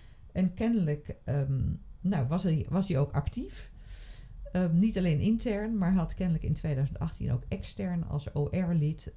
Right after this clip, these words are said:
eh, dingen over het bedrijf naar buiten gebracht. En dat was hem komen te staan op een waarschuwing. Dus er was, ehm, nou ja, al een, ehm, toch een historie met enige wrijving tussen, eh,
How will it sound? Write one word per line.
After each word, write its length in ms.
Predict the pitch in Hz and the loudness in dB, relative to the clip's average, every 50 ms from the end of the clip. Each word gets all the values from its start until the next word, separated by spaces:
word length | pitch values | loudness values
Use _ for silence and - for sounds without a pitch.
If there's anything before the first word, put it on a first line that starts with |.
| - | -8
eh, 120 | - 131 135 139 | -4 -2 0 2
dingen 260 | 131 170 175 165 107 | 2 2 4 4 4
over 200 | 110 135 143 - | 2 2 0 0
het 100 | 123 131 | 0 0
bedrijf 340 | 135 117 139 135 127 127 127 | 0 0 2 2 2 2 2
naar 100 | - 117 | 0 0
buiten 300 | 120 127 135 147 - 123 120 | 2 2 2 0 0 -2 -2
gebracht. 540 | - - 120 123 170 220 - - - - - - - - - - - - - - | 0 2 2 2 2 0 -4 -8 -12 -14 -16 -18 -18 -18 -20 -20 -20 -20 -10 -2
En 220 | - 247 151 143 | 0 2 4 4
dat 420 | 127 170 180 226 - - - - - - | 4 2 2 0 -2 -6 -10 -10 -8 -4
was 200 | 160 175 175 - | -4 -2 -2 0
hem 120 | 170 165 | -2 -2
komen 300 | - 175 165 160 156 151 | 0 0 2 2 2 2
te 100 | - - | 0 -4
staan 220 | - - 135 139 | -4 -2 0 0
op 100 | 123 120 | 0 2
een 120 | 143 127 120 | 2 2 4
waarschuwing. 800 | 131 147 147 143 143 - - - 123 113 117 120 147 185 - - - - - - - - - - - | 4 6 6 6 4 4 2 0 2 4 4 4 2 0 -2 -6 -12 -20 -20 -20 -20 -20 -20 -20 -10
Dus 300 | - - 156 156 - - - | -4 -2 -2 -2 -2 -2 -2
er 100 | 147 143 | 0 0
was, 400 | 143 156 165 - - - - - - - - | 2 2 0 0 -4 -10 -12 -12 -10 -6 -4
ehm, 220 | 135 131 131 127 120 123 123 | -2 0 0 0 0 2 2
nou 160 | 151 160 131 110 | 4 4 4 4
ja, 140 | 107 110 - - | 4 2 0 0
al 340 | 147 135 131 139 - - - | 0 0 0 0 0 0 2
een, 280 | 123 123 123 117 110 - - - - | 2 4 4 2 0 -2 -4 -10 -8
ehm, 300 | - 120 113 110 113 113 110 107 - - - | -4 -2 0 0 0 0 0 -2 -2 -2 -2
toch 180 | - 147 - | -4 -4 -2
een 140 | - - 151 | 2 4 4
historie 480 | 151 156 147 - - 156 151 147 151 139 | 6 4 4 2 2 2 2 4 4 2
met 140 | 135 - | 2 2
enige 560 | - 147 147 143 147 147 - 135 120 101 - - - | 2 2 4 4 4 4 4 2 0 0 -2 -2 -4
wrijving 800 | - 123 127 151 151 165 156 160 175 190 - - 147 143 139 139 | -2 0 2 4 4 4 4 4 2 2 2 2 2 2 2 2
tussen, 640 | - - 139 139 - - - 131 127 123 - - - | 0 -2 -4 -4 -4 -4 -4 -2 -2 -2 -2 -4 -6
eh, 120 | - 110 | -4 -2